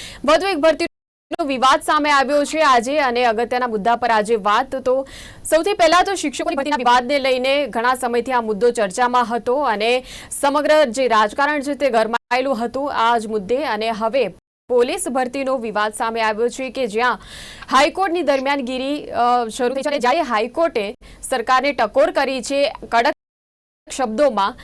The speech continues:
કે એક વર્ષનો જ્યારે સમયગાળો આપવામાં આવ્યો તેમ છતાં હજુ સુધી શા માટે ભરતી નથી થઈ? એક તરફ ચારે બાજુ બેરોજગારીની બૂમો ઉઠતી હોય છે, એક તરફ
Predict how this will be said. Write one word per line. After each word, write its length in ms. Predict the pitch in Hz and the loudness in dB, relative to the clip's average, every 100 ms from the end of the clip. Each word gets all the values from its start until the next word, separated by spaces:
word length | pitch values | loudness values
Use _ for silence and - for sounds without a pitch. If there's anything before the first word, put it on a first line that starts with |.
| - - 269 | -20 -12 -2
કે 380 | 262 285 - - - | 2 2 -2 -12 -4
એક 240 | 254 302 277 | -2 -2 0
વર્ષનો 540 | 262 269 294 302 302 | 0 0 -2 0 0
જ્યારે 220 | 262 269 | 2 0
સમયગાળો 480 | 277 233 254 254 262 | 0 -2 0 2 4
આપવામાં 500 | 269 262 262 254 226 | 2 2 0 2 2
આવ્યો 240 | 226 269 | 2 0
તેમ 240 | 269 254 269 277 | 0 0 -2 -2
છતાં 200 | 254 233 | 0 0
હજુ 220 | 220 254 | -2 -4
સુધી 280 | 269 240 277 | -6 -6 -6
શા 200 | 247 254 | -4 -2
માટે 140 | 277 | -2
ભરતી 180 | 208 269 226 - | -4 -6 -6 -4
નથી 180 | 202 277 | -4 -4
થઈ? 220 | 233 175 - - - - | -6 -8 -12 -16 -6 -2
એક 180 | 269 | 0
તરફ 180 | 339 359 | 2 2
ચારે 260 | 339 320 339 | 2 2 4
બાજુ 280 | 311 302 320 | 2 2 2
બેરોજગારીની 640 | 285 285 262 302 311 294 | 4 4 2 0 0 -2
બૂમો 280 | 240 254 311 | -2 2 2
ઉઠતી 300 | 302 - 302 | 2 -4 -2
હોય 260 | 277 277 | 2 0
છે, 120 | - | 0
એક 300 | 349 - 240 | -6 -4 -4
તરફ 340 | 269 269 269 | -2 0 0